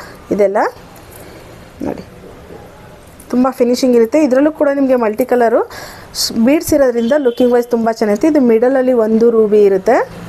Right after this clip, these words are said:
ಮತ್ತು ಬಾರ್ಡ್ರಲ್ಲಿ ನಿಮ್ಗೆ ಇಲ್ಲೂ ರೂಬಿ ಬಂದಿರುತ್ತೆ, ಇಲ್ಲೂ ರೂಬಿ ಬಂದಿರುತ್ತೆ.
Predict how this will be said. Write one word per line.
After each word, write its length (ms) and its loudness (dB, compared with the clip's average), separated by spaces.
ಮತ್ತು 480 -2
ಬಾರ್ಡ್ರಲ್ಲಿ 380 0
ನಿಮ್ಗೆ 360 2
ಇಲ್ಲೂ 320 4
ರೂಬಿ 260 2
ಬಂದಿರುತ್ತೆ, 480 0
ಇಲ್ಲೂ 240 2
ರೂಬಿ 320 2
ಬಂದಿರುತ್ತೆ. 480 0